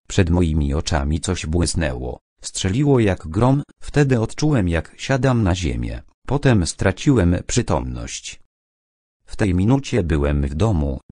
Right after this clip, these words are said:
przy swoich rodzicach. Powitali mnie winem i cieszyli się z mojej obecności.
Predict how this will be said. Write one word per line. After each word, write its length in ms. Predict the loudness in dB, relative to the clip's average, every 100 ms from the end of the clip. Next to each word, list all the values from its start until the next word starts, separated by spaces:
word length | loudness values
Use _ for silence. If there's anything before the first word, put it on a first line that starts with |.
| -12
przy 120 | -8
swoich 420 | -6 -4 -4 -2
rodzicach. 800 | 0 0 -2 -4 -6 -6 -10 -16 _ _
Powitali 540 | 0 0 0 0 2 2
mnie 260 | 2 0
winem 440 | 2 4 6 4 2
i 140 | -4
cieszyli 420 | -4 0 0 0
się 280 | 0 2 2
z 80 | 2
mojej 340 | -2 -4 -4
obecności. 800 | -2 -2 -2 0 2 2 0 -8